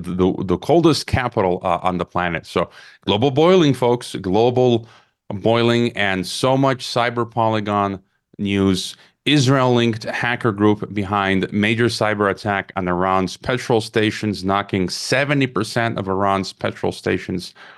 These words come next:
offline. Meanwhile, you've got Washington County's computer systems, uh, having been the target of what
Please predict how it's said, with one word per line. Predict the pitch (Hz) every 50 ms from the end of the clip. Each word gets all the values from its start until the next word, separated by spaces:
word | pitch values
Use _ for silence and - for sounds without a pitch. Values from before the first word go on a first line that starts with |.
| _ _ _ _ _ _ _ _ _ _ _ _ _ _ _
offline. | - 92 85 80 - - - 101 110 127 139 139 135 135 131 127 123 120 - _ _ _ _ _ -
Meanwhile, | 101 104 113 113 117 113 110 107 107 107 104
you've | 101 95 92 90 -
got | 107 98 92 95
Washington | 98 98 101 107 113 113 - - 127 117 110 - 113 104 95 90 92
County's | - - - 120 135 151 156 160 147 - 165 165 151 147
computer | - - 151 147 151 160 147 143 143
systems, | 139 - - 147 139 - - 147 147 147 123 120 120 117 113 - _ _ _ _ _ _ _ _ -
uh, | - 107 101 98 101 - - - -
having | 104 - 117 113 120 117 107
been | 123 117
the | 110 110
target | 110 - - 113 113 113 110 120 107
of | 107 92 92
what | 95 98 98 95